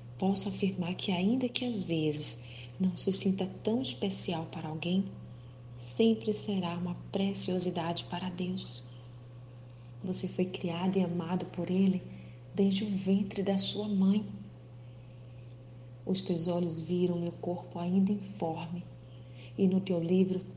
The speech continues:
todas estas coisas foram escritas, as quais em continuação foram formadas, quando nem ainda uma delas havia. Salmos cento e trinta e nove, dezesseis.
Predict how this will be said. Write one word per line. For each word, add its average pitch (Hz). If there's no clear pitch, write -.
todas 208
estas -
coisas 165
foram 160
escritas, -
as 165
quais 175
em 208
continuação 196
foram 196
formadas, 185
quando 170
nem 220
ainda 175
uma 160
delas 156
havia. 156
Salmos 156
cento 170
e 180
trinta 165
e 170
nove, 151
dezesseis. -